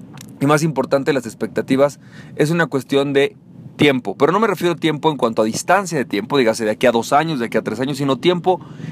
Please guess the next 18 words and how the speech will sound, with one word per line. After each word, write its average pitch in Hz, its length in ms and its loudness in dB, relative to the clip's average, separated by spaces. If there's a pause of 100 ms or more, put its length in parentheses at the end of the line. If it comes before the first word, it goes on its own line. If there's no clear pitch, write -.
(100)
que 151 100 4
yo 175 60 6
estoy 180 180 2
dispuesto 151 380 -4
a - 20 4
invertir 131 380 2
o 135 40 4
a 131 40 4
dedicar 113 400 2
a 110 80 4
esto. 104 260 -8 (2750)
Entre 175 240 2
más 233 200 2
tiempo 220 300 0
estás 196 220 2
dispuesto 175 420 0
a 156 80 6
dedicar 135 580 2